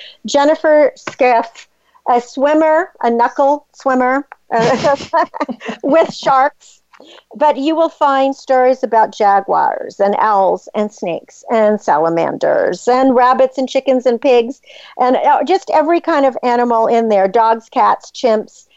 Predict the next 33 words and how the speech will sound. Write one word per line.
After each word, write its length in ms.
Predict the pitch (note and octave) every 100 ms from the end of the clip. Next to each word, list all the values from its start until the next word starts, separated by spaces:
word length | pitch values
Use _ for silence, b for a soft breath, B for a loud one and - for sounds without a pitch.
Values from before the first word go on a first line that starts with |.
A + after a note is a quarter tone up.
| b b -
The, 180 | B3 A3+
uh, 360 | C4+ - C4 C4
idea 480 | C4+ C4+ C4+ C#4 B3+
is 400 | - G#3+ G#3 G3+ - -
you 260 | A#3 A#3
want 360 | G#3+ A3+ A3+ -
to 120 | -
really 800 | G#3+ G3 G#3+ G#3+ G#3 G#3 G#3 G#3 G3+
read 320 | G3 G3+ F#3
this 240 | - F#3 -
book. 360 | F3 D#3 - - _ - C#4
You'll 200 | G#3+ G3+
find 320 | - G#3+ G3+
dragons 580 | C#4 D#4 D4 C#4 C4+ C4+
and 160 | G3
mantas 480 | G#3+ A#3 A#3 A#3+ G#3+
and 80 | F#3
orangutans. 720 | F#3+ A#3 A3+ A3 A3 G#3 G#3 B B B B
And 400 | - A#3 A3+ -
Jennifer, 600 | A#3 A#3+ A#3+ C4 B3+ B3+ -
you 300 | A3+ B3 B3+
are 360 | A#3+ A#3 A#3 -
amazing. 640 | G#3+ A3 A3+ A3+ A#3+ A3+
I 100 | F#3+
thank 300 | - A3 -
you 80 | A3
so 380 | - - E4 F4+
much 360 | A#3+ - -
for 120 | - G#3+
being 240 | G#3+ G#3
on 100 | G3
Star 280 | G3 F#3+ G3
Style. 380 | - G3 F#3